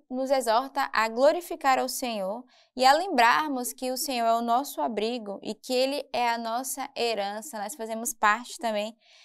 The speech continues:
dessa herança do Senhor. Ele que nos convida a bendizer, a glorificar a Deus e a ter a confiança que mesmo durante a noite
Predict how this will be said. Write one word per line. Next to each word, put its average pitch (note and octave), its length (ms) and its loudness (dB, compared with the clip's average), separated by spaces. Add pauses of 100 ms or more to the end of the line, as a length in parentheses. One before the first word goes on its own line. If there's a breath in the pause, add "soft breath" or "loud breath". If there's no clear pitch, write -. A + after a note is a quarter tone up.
(140 soft breath)
dessa B3 340 4
herança C4 580 2
do A#3+ 160 -6
Senhor. G#3+ 560 -4 (480 soft breath)
Ele A#3 200 4
que A#3+ 120 0
nos C4+ 180 0
convida A#3 540 0
a A3 120 2
bendizer, C4+ 880 0
a A3 140 0
glorificar C4 680 -2
a A3+ 80 0
Deus G3 480 -4
e A#3 140 2
a A#3 100 2 (420)
ter B3+ 140 4
a C4+ 80 6
confiança C4+ 480 -2
que C4 160 -6
mesmo D4+ 400 0
durante C4+ 380 -2
a B3 60 -4
noite A3 380 -6